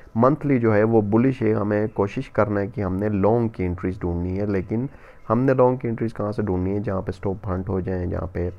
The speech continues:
इंड्यूसमेंट पॉइंट जो है उसको स्वीप कर ले, लिक्विडिटी हंटिंग हो जाए, रिटेलर्स को बाहर करे, तो हम वहाँ से इसको एक्यूमुलेट कर सकते हैं, ठीक है। मंथली इस टाइम हमारे पास अगर बीटीसी ट्वेंटी फ़ोर थाउजेंड के नीचे आता है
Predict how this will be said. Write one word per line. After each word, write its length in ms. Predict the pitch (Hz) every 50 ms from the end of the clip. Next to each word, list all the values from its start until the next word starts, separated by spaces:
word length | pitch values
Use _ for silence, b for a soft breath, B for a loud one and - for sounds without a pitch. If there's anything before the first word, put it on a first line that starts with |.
| b b b b b b b b b b b b b - - -
इंड्यूसमेंट 520 | 101 92 92 95 95 95 - 117 107 98 -
पॉइंट 320 | 101 95 95 95 90 87
जो 120 | 95 92 90
है 160 | 87 90 90
उसको 280 | 87 90 90 - -
स्वीप 320 | - - - 117 123 - -
कर 140 | - 113 107
ले, 160 | 107 104 104 101
लिक्विडिटी 580 | 98 95 - - 101 90 98 92 101 98 95
हंटिंग 360 | 101 95 92 92 98 95 98 101
हो 140 | 92 92 95
जाए, 220 | 101 92 92 92 90 92 B B B B B B B -
रिटेलर्स 460 | 92 87 95 95 95 98 101 101 -
को 100 | - 98 90
बाहर 300 | 90 87 87 90 90 -
करे, 180 | - 85 87 87
तो 100 | - 82
हम 180 | 80 85 90 87
वहाँ 220 | 87 90 90 90
से 220 | 90 - 90 87 -
इसको 560 | - 85 87 - - - 82 87 101 123 87 - - - _ - - -
एक्यूमुलेट 460 | 90 90 90 85 85 85 82 80 78
कर 160 | 82 - 80 80
सकते 380 | 80 - - - - - 78
हैं, 80 | 78 82
ठीक 100 | 101 95
है। 80 | 110
मंथली 500 | 104 101 104 110 127 131 - 135 127 127 120
इस 240 | - 110 110 - -
टाइम 260 | 107 98 95 98 101
हमारे 280 | 90 87 87 87 90 92 92
पास 320 | - 95 92 98 101 - B B B B B B B B B B -
अगर 300 | - 104 117 135 147 147
बीटीसी 400 | 135 120 110 120 107 - 117 107
ट्वेंटी 320 | - 104 95 90 92 92
फ़ोर 300 | 90 90 95 92 92 92
थाउजेंड 400 | - - 87 85 92 90 87 87 87
के 100 | 90 90
नीचे 380 | 90 92 98 113 120 - 180 135
आता 260 | 101 92 - 87 82
है 80 | 80